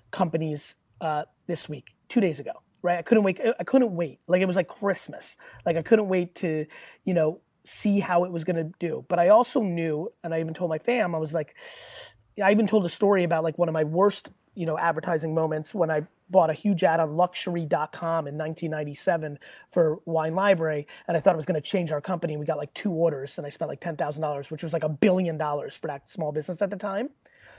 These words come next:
And punchline is, on Monday, it, it didn't do well. Like, it, it just didn't do well,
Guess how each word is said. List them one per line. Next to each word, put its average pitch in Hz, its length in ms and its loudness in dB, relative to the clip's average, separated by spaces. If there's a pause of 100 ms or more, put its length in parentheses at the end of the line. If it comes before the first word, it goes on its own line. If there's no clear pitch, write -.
(640)
And 208 360 8 (460)
punchline 214 540 4
is, 175 220 -2 (440)
on 190 160 2
Monday, 175 480 2 (200)
it, 190 180 -2 (180)
it 185 120 2
didn't 202 180 0
do 202 100 0
well. - 260 -6 (1000)
Like, 170 200 2
it, 147 80 -8 (160)
it 180 60 -4
just - 180 -6
didn't 170 160 0
do 170 100 -2
well, - 260 -10